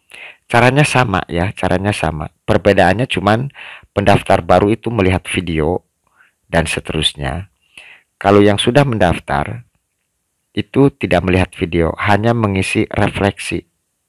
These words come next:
gitu, ya, dan memilih opsi. Nah, seperti itu penjelasannya.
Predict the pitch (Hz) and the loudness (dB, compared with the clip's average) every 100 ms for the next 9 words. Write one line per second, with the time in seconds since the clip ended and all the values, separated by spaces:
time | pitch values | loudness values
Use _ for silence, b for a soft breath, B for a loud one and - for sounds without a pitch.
0 | _ _ _ 85 - 85 82 - b b | _ _ _ -10 -4 -2 -2 -4 b b
1 | b b b - 95 107 104 95 95 104 | b b b 2 2 4 0 0 0 0
2 | - 95 - - 90 - _ _ _ 90 | 0 -4 -2 -6 -8 -10 _ _ _ -8
3 | 78 - - 82 78 73 - - - 76 | -8 -10 -10 -8 -6 -8 -12 -14 -12 -6
4 | 76 80 80 78 76 82 _ | -4 -4 -6 -8 -10 -12 _